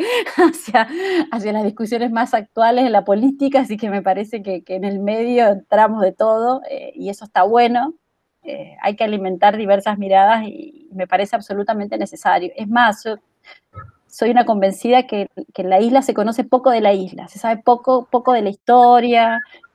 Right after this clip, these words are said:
eh, y faltan preguntas, ¿no? Yo creo que así como faltan investigación, también faltan hacerse preguntas. Entonces, eh, está muy bueno porque estos espacios la, las motivan. Así que no, te agradezco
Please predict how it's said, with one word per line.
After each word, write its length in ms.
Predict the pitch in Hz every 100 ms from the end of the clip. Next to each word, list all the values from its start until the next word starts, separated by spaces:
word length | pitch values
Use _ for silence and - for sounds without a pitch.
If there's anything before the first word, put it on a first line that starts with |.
| _ _
eh, 480 | 180 185 180 170 170
y 100 | -
faltan 380 | - 262 302 277
preguntas, 540 | 262 208 180 165 175
¿no? 200 | 208 262
Yo 120 | 262 220
creo 180 | 226
que 80 | 226
así 160 | 214 220
como 180 | 233 226
faltan 260 | 220 240
investigación, 580 | 233 208 208 196 - 240
también 280 | 262 226 214
faltan 340 | 220 214 240
hacerse 340 | 214 208 208 208
preguntas. 500 | 190 180 175 165 - _ _ _ -
Entonces, 240 | 208 220
eh, 120 | 196 -
está 260 | 202 - 214
muy 160 | 226
bueno 300 | 233 240 262
porque 220 | 254 -
estos 240 | 208 208 208
espacios 480 | 202 214 208 214 196
la, 260 | 180 175 -
las 160 | 190 196
motivan. 460 | 190 180 185 180
Así 180 | 185 202
que 140 | 196
no, 160 | 208 190
te 80 | 185
agradezco 760 | 180 185 208 220 - 247 254